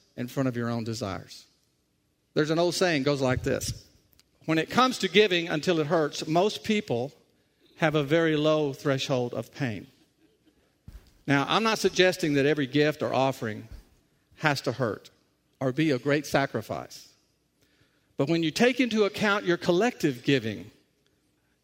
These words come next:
and you, you don't know that there were things that you gave up or that you would have enjoyed, but for your giving, then you aren't in a place where you can experience everything that God wants to do in your life. You know,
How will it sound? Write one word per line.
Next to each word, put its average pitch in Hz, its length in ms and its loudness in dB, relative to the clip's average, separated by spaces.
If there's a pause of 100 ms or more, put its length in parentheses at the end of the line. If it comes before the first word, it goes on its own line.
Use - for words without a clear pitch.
(100)
and 196 160 2
you, 247 100 2 (100)
you 254 140 4
don't 262 200 2
know 247 240 4
that 214 220 0
there 220 120 6
were 202 120 2
things 240 400 2
that 196 100 2
you 196 100 -4
gave 220 300 4
up 247 200 0
or 185 140 4
that 185 160 2
you 196 120 -4
would 220 140 4
have 202 80 4
enjoyed, 202 420 2
but 202 160 0
for 247 240 2
your 214 160 0
giving, 202 420 2 (920)
then 143 160 2
you 143 120 2
aren't 175 180 0
in 165 60 -2
a 151 60 2
place 123 580 -2 (560)
where 147 100 -2
you 143 80 -2
can 131 140 -2
experience 123 920 -2 (800)
everything 139 360 0
that 117 80 -4
God 117 240 -4
wants 110 200 -8
to - 80 -8
do 110 200 -8
in 104 80 -10
your 101 120 -10
life. - 320 -16 (760)
You 208 100 2
know, 247 300 2